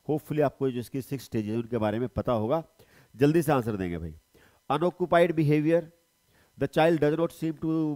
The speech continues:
be playing but watches anything of, uh, for of momentary interest, ठीक है। And solitary independent play क्या होता है भाई? The child plays alone with toys that are different from those used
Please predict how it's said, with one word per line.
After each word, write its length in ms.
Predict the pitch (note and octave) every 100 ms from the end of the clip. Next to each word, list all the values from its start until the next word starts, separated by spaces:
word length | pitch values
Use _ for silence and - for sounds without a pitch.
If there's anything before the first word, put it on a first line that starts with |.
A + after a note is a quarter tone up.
| C3
be 100 | B2+ -
playing 380 | B2 D3 D3+ A2 G2
but 200 | E3+ - - A2+
watches 340 | C3 C#3+ D#3+ C3+ -
anything 460 | C3+ D#3+ D3 D#3+ D3 _ -
of, 200 | D3 D3 C#3 -
uh, 220 | B2 A#2 -
for 140 | B2+ C#3 D3 D3
of 260 | D#3+ G#3 - _ _
momentary 520 | B2+ C3 C3 A#2+ A#2+ A2
interest, 460 | F2 F2 E2+ - - _ _ -
ठीक 120 | C#3
है। 120 | D3+ C#3 _ _
And 180 | - A#2
solitary 500 | A2+ C#3 D#3 E3+ E3 D#3+
independent 520 | C#3 C#3+ C#3+ C3+ C3+ -
play 160 | C3+ C3
क्या 100 | C#3
होता 240 | B2+ C#3
है 40 | B2
भाई? 100 | C3
The 120 | B2
child 320 | - B2+ B2+ -
plays 260 | A#2 A2+ -
alone 280 | A#2 C#3 C#3
with 140 | A#2+ G#2+ A#2
toys 300 | A#2 B2+ A2
that 160 | A2
are 120 | A2+ G#2
different 420 | G2+ - A#2+ G#2
from 240 | - G2 F#2+
those 300 | A#2 C#3+ G#2+
used 260 | G2+ G2+